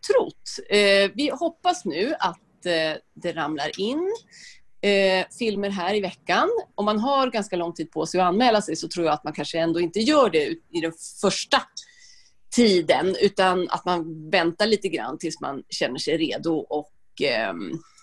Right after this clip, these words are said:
får till en riktigt fin film. Eh, det vi har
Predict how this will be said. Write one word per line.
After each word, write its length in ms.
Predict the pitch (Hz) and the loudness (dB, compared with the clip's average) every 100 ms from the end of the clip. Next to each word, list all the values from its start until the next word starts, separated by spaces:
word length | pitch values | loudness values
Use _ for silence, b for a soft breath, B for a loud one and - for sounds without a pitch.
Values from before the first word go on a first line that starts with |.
| b B B B _ - | b B B B _ -2
får 80 | 196 | 0
till 280 | 226 233 208 | 4 4 4
en 100 | 170 | 2
riktigt 280 | - - | -4 -12
fin 260 | - 160 151 | -8 -6 -6
film. 480 | - - - 175 220 214 B B B - - | -2 -2 -2 0 0 0 B B B -18 0
Eh, 460 | 190 196 190 190 - - 190 | 4 4 4 0 -4 -10 -6
det 140 | 247 | -4
vi 280 | 233 262 262 - _ - | -2 -2 -4 -10 _ -16
har 340 | - 220 254 | -4 0 0